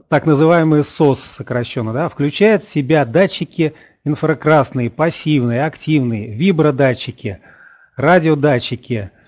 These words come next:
оптические датчики и контроллеры. То есть это система охраны периметра. То есть на первом этапе человек её пересекает,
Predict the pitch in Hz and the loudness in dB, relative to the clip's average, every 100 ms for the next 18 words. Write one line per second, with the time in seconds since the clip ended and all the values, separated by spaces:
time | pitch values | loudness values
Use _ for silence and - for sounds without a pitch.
0 | _ - 147 - 202 - 156 - 156 135 | _ -6 -6 -4 -4 -2 -6 -4 -2 0
1 | 143 139 127 - 147 247 - 165 139 147 | 0 0 -6 -8 -6 -4 0 0 2 2
2 | 147 123 113 123 120 151 143 160 - 254 | 2 2 -2 -4 -4 -2 -2 -2 -2 2
3 | 240 165 - 175 185 165 165 160 147 120 | 4 2 2 2 4 2 0 2 2 0
4 | 107 107 131 117 143 139 135 127 117 - | -4 -6 -6 -2 0 0 0 -2 -6 -10
5 | _ _ _ _ _ 165 143 131 131 147 | _ _ _ _ _ 2 4 4 2 2
6 | 254 247 214 170 - - 143 143 139 135 | 0 2 0 -2 -8 -6 0 0 2 0
7 | 135 131 - - 254 247 233 | 0 -2 -4 -2 2 2 0